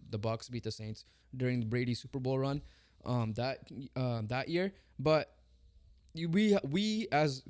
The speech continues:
guys who watch sports and are analyzing this have to go based on what we have seen,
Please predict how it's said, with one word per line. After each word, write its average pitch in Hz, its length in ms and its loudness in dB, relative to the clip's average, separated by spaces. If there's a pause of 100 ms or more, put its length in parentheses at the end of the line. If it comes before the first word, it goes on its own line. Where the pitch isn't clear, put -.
guys 135 300 2
who 135 100 0
watch 135 260 0
sports 135 400 0
and 127 80 -2
are 120 80 0
analyzing 127 600 0
this 127 240 0 (220)
have 127 260 -4
to 131 60 -4
go 127 100 0
based 120 240 0
on 117 60 0
what 104 80 0
we 110 100 0
have 104 100 -2
seen, 143 320 -4